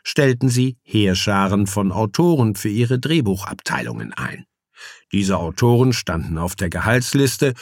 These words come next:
wurden von den Produzenten beaufsichtigt und alles war im Haus. Schauspieler, Regisseure, Bühnenbildner, die eigentlichen Filmkulissen und so weiter. Seit den neunzehnhundertsechziger Jahren,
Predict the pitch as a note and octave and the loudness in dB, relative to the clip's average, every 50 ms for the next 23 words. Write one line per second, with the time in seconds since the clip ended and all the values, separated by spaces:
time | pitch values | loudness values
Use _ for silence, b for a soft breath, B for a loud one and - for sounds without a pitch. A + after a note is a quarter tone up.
0 | B B B B - A2+ A#2+ B2 A#2 A2 A2+ A#2+ A#2+ A#2 - - D#2 D2 C#2+ C#2+ | B B B B 0 4 4 6 6 6 6 4 2 2 -2 -6 -8 -6 -8 -10
1 | C2+ B1+ A#1 - - - D2+ C#2 C#2+ D2 - - A#2 G#2+ - - F#2+ D2+ - C2 | -12 -14 -16 -14 -12 -10 -10 -10 -10 -4 -2 0 0 0 0 -2 -6 -6 -6 -2
2 | F2+ A#2+ B2 A#2+ - - C3+ A#2 - - C3 A#2+ - B B B B B B B | 0 2 2 2 0 0 -2 0 0 0 0 0 0 B B B B B B B
3 | - E3+ G3 A3 A3 A3 - - B2+ A#2+ G#2+ G#2 A2 G2 - - C3+ C3+ C3+ C3 | -2 0 2 2 2 -2 -2 -2 0 2 2 2 2 0 0 0 0 0 0 0
4 | - - F3 F#3 G3 F#3+ F#3 F#3 G3+ F#3+ - - - - - - _ _ _ - | 0 2 4 4 6 4 4 2 2 0 0 -2 -4 -8 -12 -14 _ _ _ -4
5 | - F3 E3+ E3+ E3 - - - D#3+ D#3 D#3 D3+ D#3 C#3+ - F2+ D#2+ E2 F2 - | 2 4 4 4 2 2 0 0 2 2 2 0 -2 -4 -6 -6 -6 -4 -2 0
6 | - C#3+ C#3+ C#3+ C3+ C#3 C#3 C#3+ C#3+ C3 _ _ _ - G#2+ A2 G#2+ A2 A2 A2 | 2 4 4 4 4 4 2 0 0 -4 _ _ _ 2 4 6 6 6 4 4
7 | G2+ A2 A2+ A2+ A2 G2 B2 A#2+ A#2 A2 G2 B B B B B _ - E2+ D2 | 4 4 4 4 4 4 4 4 4 2 0 B B B B B _ -8 -8 -4
8 | - F2+ F2 F2+ E2 E2+ D#2+ - E2 - - - D2 - - C3+ C3+ C#3 C3+ B2+ | 0 0 0 0 0 -2 -4 -6 -10 -12 -12 -12 -8 -2 0 2 4 2 2 2
9 | - B2 B2 A#2+ B2 A#2 - B2 B2+ A#2+ - _ - F#3+ G3 G#3 F#3+ - - D3+ | 2 2 4 4 2 2 2 0 0 0 -2 _ 2 2 2 2 0 0 0 0
10 | C#3+ C3+ C3+ C#3 A#2 - A#2+ A2+ - - B2 - - - _ _ _ _ _ _ | 2 0 0 -2 -4 -6 -8 -8 -8 -10 -10 -12 -14 -20 _ _ _ _ _ _
11 | _ _ _ _ _ _ _ B B B B B B B B - B2 A#2+ C3+ B2+ | _ _ _ _ _ _ _ B B B B B B B B -6 -2 2 4 4
12 | A#2+ B2+ B2 B2 B2 G#2+ G2 F2+ F#2 F#2+ F#2+ F#2 F#2+ G2 F#2+ G2 - F#2 F2 E2 | 4 4 2 2 2 2 4 4 6 6 6 6 4 4 2 2 0 0 0 0
13 | D#2 D2 - - - - C#3+ D3+ - - - A2 F#2+ F#2+ F#2+ G2 G2+ G#2 G#2 G#2 | -2 -4 -8 -4 0 0 0 0 0 -2 -2 -2 0 2 2 2 4 4 4 4
14 | G#2 A2 A#2+ C3 D3+ - | 4 4 2 2 0 -2